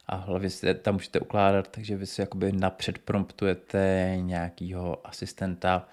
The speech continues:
dáte mu nějaký instrukce, jak má odpovídat, jak má mít osobnost, můžete mu tam napsat, nahrát, nahrát nějaký data, nějaký soubor, se kterým je potom schopný pracovat. A tady Thomas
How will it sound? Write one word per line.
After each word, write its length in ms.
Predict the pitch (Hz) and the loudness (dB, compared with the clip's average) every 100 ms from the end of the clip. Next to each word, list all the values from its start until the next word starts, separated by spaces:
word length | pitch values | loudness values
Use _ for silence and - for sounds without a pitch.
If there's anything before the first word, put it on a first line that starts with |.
| _ | _
dáte 220 | 87 90 | -6 -4
mu 60 | 87 | -2
nějaký 260 | 90 90 - | -4 -4 -4
instrukce, 560 | - - 98 - - | -4 -4 -6 -4 2
jak 200 | 92 92 | 2 4
má 160 | 98 87 | 2 0
odpovídat, 440 | - 90 87 90 | 0 -2 -2 -2
jak 160 | 87 - | -4 -2
má 140 | 95 | 0
mít 140 | 92 - | -2 -4
osobnost, 460 | 90 101 101 95 | -6 -2 0 0
můžete 520 | 110 104 104 - - | 2 2 2 -2 2
mu 100 | 98 | 2
tam 220 | 98 95 95 | 2 2 0
napsat, 480 | 87 - 95 92 - - | -2 0 0 0 -4 -6
nahrát, 400 | 95 95 90 - - | 2 4 2 0 -10
nahrát 360 | 92 98 98 | -6 -4 -4
nějaký 260 | 101 98 - | -2 -2 0
data, 400 | - - - - - - - | 4 8 6 6 -12 -20 -6
nějaký 260 | 95 92 98 | -4 -2 -2
soubor, 520 | 87 82 107 107 113 - | -2 0 2 0 -4 -8
se 140 | - | -8
kterým 240 | 98 101 92 | -2 -2 0
je 80 | 95 | -2
potom 340 | - 95 104 | -2 -2 -2
schopný 360 | 101 - - 101 | -2 -6 -4 -4
pracovat. 560 | 85 98 - 127 123 - _ | -2 -4 2 4 4 0 _
A 420 | 104 101 98 95 95 | -2 0 2 2 0
tady 300 | - 95 92 | 2 2 2
Thomas 460 | - 90 87 - | 0 0 -2 -4